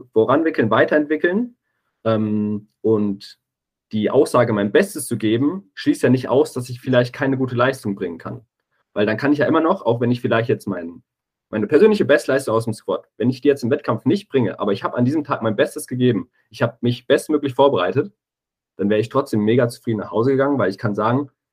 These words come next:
ich habe mein Bestes gegeben. Mehr ging halt einfach nicht. Ich kann daraus meine Lehren ziehen und es vielleicht beim nächsten Mal, äh, gewichtsmäßig steigern. Ja, das auf jeden Fall, aber das gehört ja zu meinem Bestes geben dazu.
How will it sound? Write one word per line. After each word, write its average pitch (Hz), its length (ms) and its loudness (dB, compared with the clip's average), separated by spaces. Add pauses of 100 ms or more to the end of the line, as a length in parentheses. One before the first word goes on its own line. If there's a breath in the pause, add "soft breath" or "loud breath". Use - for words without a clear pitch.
(140)
ich - 160 -18
habe 117 180 -6
mein 104 100 -4
Bestes 120 280 -2
gegeben. 92 240 -4
Mehr 113 200 2
ging 127 280 0
halt 90 140 -6
einfach - 320 -10
nicht. 98 380 -4 (720)
Ich - 80 -20
kann 113 160 0
daraus 107 260 0
meine 98 200 -2
Lehren 147 420 4
ziehen 196 500 0 (200)
und 107 120 -2
es 107 100 -10
vielleicht 104 260 -2
beim 95 140 -2
nächsten 127 340 2
Mal, 127 400 2 (260)
äh, 107 140 0
gewichtsmäßig 117 640 -2
steigern. 156 480 0
Ja, 85 180 -10
das 117 200 -6
auf 101 140 -8
jeden 123 160 2
Fall, 107 180 -2
aber 98 160 -4
das 110 160 -6
gehört 110 180 0
ja 120 100 0
zu 110 140 -8
meinem 104 240 -2
Bestes 113 320 -4
geben 104 220 -6
dazu. - 440 -6